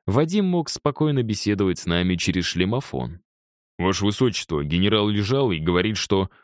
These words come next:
как мы и предполагали, потеряв связь с головным отрядом, китайцы направили сюда большой отряд подкрепления. В нем замечено минимум три гуру. Генерал хочет отправить подкрепление и нам". "Не нужно",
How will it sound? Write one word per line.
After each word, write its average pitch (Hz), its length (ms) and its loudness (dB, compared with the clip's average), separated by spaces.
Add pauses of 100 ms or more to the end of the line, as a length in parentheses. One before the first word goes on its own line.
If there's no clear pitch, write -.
(240)
как 98 220 0
мы 107 140 4
и 107 60 2
предполагали, 101 800 2
потеряв 101 560 0
связь 87 380 2
с - 20 -4
головным 107 500 2
отрядом, 78 520 -2 (300)
китайцы 117 460 2
направили 104 480 0
сюда 95 320 0
большой 95 400 2
отряд 101 300 0
подкрепления. 113 800 -2 (400)
В 87 100 0
нем 101 240 4
замечено 101 560 0
минимум 95 480 0
три 101 180 0
гуру. 85 500 -2 (460)
Генерал 98 480 2
хочет 101 360 0
отправить 104 500 0
подкрепление 98 840 0
и 110 180 -2
нам". 85 380 -2 (640)
"Не 147 140 2
нужно", 95 480 -2